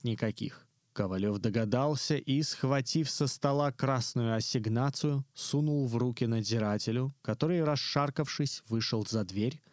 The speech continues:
И в ту же почти минуту Ковалев слышал уже голос его на улице,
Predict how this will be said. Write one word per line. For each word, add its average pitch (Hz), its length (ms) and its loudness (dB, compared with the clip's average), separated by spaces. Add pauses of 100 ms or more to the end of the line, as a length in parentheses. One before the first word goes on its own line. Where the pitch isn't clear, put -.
(400)
И 113 140 2
в - 140 -4
ту 214 180 2
же 190 160 2
почти 165 520 0
минуту 151 560 2
Ковалев 117 500 0
слышал 131 580 0
уже 117 220 2
голос 113 480 0
его 104 160 2
на 101 160 0
улице, 131 580 0